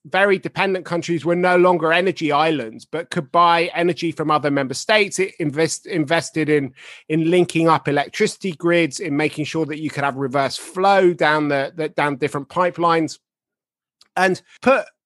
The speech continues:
all of these countries in a very different re-, um, relationship to Russia, where they're still big consumers of, of Russian energy, but they can't be easily blackmailed in the way that they were beforehand.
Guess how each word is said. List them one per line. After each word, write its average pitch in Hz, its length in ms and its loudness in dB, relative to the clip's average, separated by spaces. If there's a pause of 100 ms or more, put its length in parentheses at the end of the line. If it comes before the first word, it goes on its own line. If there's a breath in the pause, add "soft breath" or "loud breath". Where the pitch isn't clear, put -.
all 240 200 4
of 233 80 6
these 214 200 -4
countries 175 360 0
in 180 80 0
a 180 60 0
very 190 260 4
different 196 520 -2
re-, 175 240 -4 (120)
um, 160 480 0
relationship 196 640 0
to 156 100 -6
Russia, 143 360 -2
where 165 160 2
they're 165 100 2
still 180 380 0
big 175 320 -2
consumers 165 580 -2
of, 131 220 -8 (100)
of 135 160 -10
Russian 147 320 -4
energy, 147 480 -4 (420 loud breath)
but - 140 0
they 185 140 2
can't 196 360 2
be 165 260 2
easily 170 520 -2
blackmailed 151 720 0
in 143 160 -4
the 139 80 -4
way 135 220 0
that 139 180 -8
they 143 160 -2
were 139 240 0
beforehand. 123 720 -8